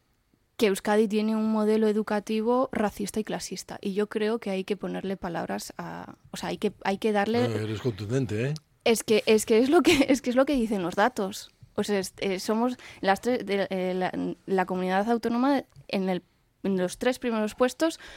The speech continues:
Speaker 1: con la se-, mayor segregación por origen del alumnado y por so-, y por, y por temas socioeconómicos. Y eso tiene palabras que son racismo y clasismo.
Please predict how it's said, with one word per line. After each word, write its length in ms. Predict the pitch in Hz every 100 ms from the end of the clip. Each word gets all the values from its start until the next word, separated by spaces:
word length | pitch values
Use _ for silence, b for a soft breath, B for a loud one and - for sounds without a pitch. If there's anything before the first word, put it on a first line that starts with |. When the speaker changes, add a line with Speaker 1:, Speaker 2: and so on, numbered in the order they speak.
| B
Speaker 1:
con 260 | 233 226 220
la 100 | 214
se-, 120 | 208
mayor 280 | 208 214 233
segregación 800 | 254 240 220 202 - 160 165 - b b _
por 140 | 190 185
origen 340 | 254 311 302
del 120 | 285
alumnado 580 | 269 269 269 294 349 508 _ _ b b b b b _ -
y 120 | -
por 140 | 196
so-, 100 | -
y 120 | - 190
por, 420 | 185 175 165 160
y 120 | 180
por 440 | - 170 170 170 175
temas 340 | 185 202 214
socioeconómicos. 960 | - - 185 175 156 160 196 175 165 -
Y 120 | 170
eso 300 | 175 - 254
tiene 340 | - 220 262 320
palabras 600 | - 208 269 - - -
que 100 | 190
son 220 | 160 147
racismo 540 | 160 - 285 320 370 b b b
y 80 | 208
clasismo. 580 | 185 175 196 - -